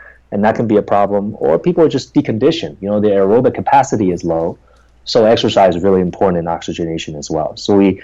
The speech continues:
so far we discussed brain, gut, blood sugar, and oxygen. Those are probably the most common, the most important.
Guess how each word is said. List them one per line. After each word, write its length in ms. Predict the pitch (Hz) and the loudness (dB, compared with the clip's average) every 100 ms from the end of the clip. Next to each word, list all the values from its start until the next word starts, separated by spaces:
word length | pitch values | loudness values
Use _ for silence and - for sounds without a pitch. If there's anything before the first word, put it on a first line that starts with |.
| - _ | -20 _
so 160 | - 135 | -2 2
far 140 | 131 | 4
we 80 | 110 | 4
discussed 440 | 107 - 110 90 | 2 0 0 0
brain, 500 | 95 117 127 156 135 | 2 2 2 -2 -6
gut, 380 | 95 117 113 123 | 2 4 4 2
blood 220 | 110 104 | -2 -2
sugar, 260 | - 113 104 | -2 -2 -2
and 80 | 92 | -4
oxygen. 420 | 113 - 107 90 | -6 -8 -8 -2
Those 180 | 131 190 | 0 -2
are 40 | |
probably 340 | 147 147 139 113 | 0 2 2 2
the 120 | 95 | 0
most 580 | 90 95 117 123 113 - | -2 0 2 2 0 -8
common, 380 | - 110 92 87 | -6 -4 -4 -4
the 80 | |
most 280 | 87 95 95 | -2 -2 -2
important. 540 | 80 - 127 92 76 | -8 0 0 0 -4